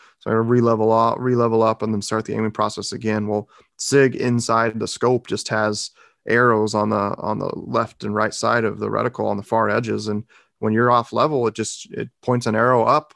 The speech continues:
uh, on the right side saying, "Hey, you need to, you know, basically cant to the left to get level again." Um, and man, I just, like, it is such a clean, simple system that, uh,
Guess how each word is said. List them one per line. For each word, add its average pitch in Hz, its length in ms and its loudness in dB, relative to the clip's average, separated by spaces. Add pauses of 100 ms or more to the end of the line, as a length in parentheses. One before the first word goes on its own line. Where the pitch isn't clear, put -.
uh, 113 240 0
on 110 180 -2
the 110 80 2
right 117 180 0
side 127 300 -2
saying, 107 280 -4
"Hey, 104 180 -6
you 110 80 -4
need 107 160 -4
to, 101 180 -2 (260)
you 113 60 -10
know, 107 80 -2
basically 107 280 -2
cant - 400 -4
to 123 180 0
the 117 120 2
left 117 460 0 (300)
to 110 80 -6
get 110 160 0
level 117 320 0
again." 101 400 -6 (100)
Um, 107 540 -2
and 110 120 -4
man, 110 240 0
I 110 60 -6
just, 110 260 -10
like, 107 120 -10 (520)
it 120 80 -2
is 117 140 0
such - 320 -2
a 107 80 0
clean, 117 400 -4
simple 107 320 -6
system 101 580 -8
that, 104 300 -4
uh, 104 200 -4